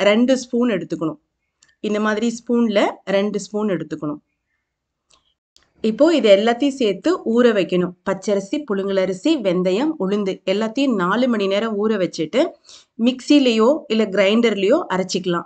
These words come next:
நல்ல மையா அரைச்சிக்கணும். அரைக்கும் போது இதோட ஒரு பிடி சாதம் எடுத்து நம்ம சேர்த்து அரைச்சிக்கணும். மத்தியானம் செஞ்ச சாதம் இருக்கும்ல, அதை சேர்த்து நம்ம அரைச்சிக்கிட்டோம்னா நல்லா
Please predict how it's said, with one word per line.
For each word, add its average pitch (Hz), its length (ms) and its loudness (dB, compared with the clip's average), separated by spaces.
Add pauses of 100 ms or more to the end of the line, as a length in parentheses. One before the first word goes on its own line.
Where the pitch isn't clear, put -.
நல்ல 233 300 -2
மையா 190 420 0
அரைச்சிக்கணும். 170 560 -4 (380)
அரைக்கும் 269 460 2
போது 180 260 0 (320)
இதோட 220 380 2 (360)
ஒரு 233 340 4
பிடி 262 300 4 (100)
சாதம் 233 480 2
எடுத்து 185 320 -2 (400)
நம்ம 196 220 -2
சேர்த்து 214 360 -2
அரைச்சிக்கணும். 180 600 -2
மத்தியானம் 214 520 0
செஞ்ச 196 260 -6
சாதம் 196 440 -2
இருக்கும்ல, 175 360 -2 (100)
அதை 190 280 0
சேர்த்து 208 400 -4
நம்ம 202 220 0 (380)
அரைச்சிக்கிட்டோம்னா 190 720 -2 (120)
நல்லா 196 320 -2